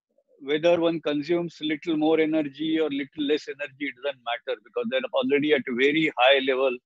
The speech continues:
of energy consumption. In fact,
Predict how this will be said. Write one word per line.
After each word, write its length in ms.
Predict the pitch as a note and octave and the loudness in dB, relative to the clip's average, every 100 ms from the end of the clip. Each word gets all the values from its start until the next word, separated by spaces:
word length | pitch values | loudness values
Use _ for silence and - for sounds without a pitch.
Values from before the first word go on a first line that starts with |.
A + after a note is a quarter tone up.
| _ _ _ _ _ _ | _ _ _ _ _ _
of 240 | - C3+ C3 C3 | 0 4 4 2
energy 500 | A#2 B2 A#2+ C3 A#2+ | 0 0 -2 -4 -4
consumption. 720 | G#2+ F#2+ A#2 A#2+ - G#2 - - - - | -6 -2 0 -2 -4 -8 -10 -14 -20 -12
In 120 | A#2 | -2
fact, 260 | - C3+ | 4 4